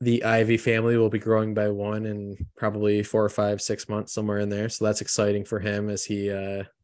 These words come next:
you know, continues his phenomenal rookie season. Second shout out I have is to the Two Pointers podcast.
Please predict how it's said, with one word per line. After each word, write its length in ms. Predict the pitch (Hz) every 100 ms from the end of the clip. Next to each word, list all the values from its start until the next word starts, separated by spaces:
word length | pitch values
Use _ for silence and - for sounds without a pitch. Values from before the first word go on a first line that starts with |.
| -
you 80 |
know, 260 | 101 98 104 _ _ - - _ _ _ _
continues 600 | - 120 - 110 110 107
his 180 | 113 -
phenomenal 500 | - 104 101 104 101
rookie 280 | 104 101 113
season. 580 | - 101 95 110 147 - _ _ _ _
Second 360 | - 147 131 120
shout 220 | 147 131
out 140 | 127
I 80 | 123
have 260 | 120 117 117
is 200 | 107 -
to 300 | - 120 113
the 100 | 107
Two 200 | - 143
Pointers 380 | 131 117 110 -
podcast. 720 | 107 101 - 110 120 - -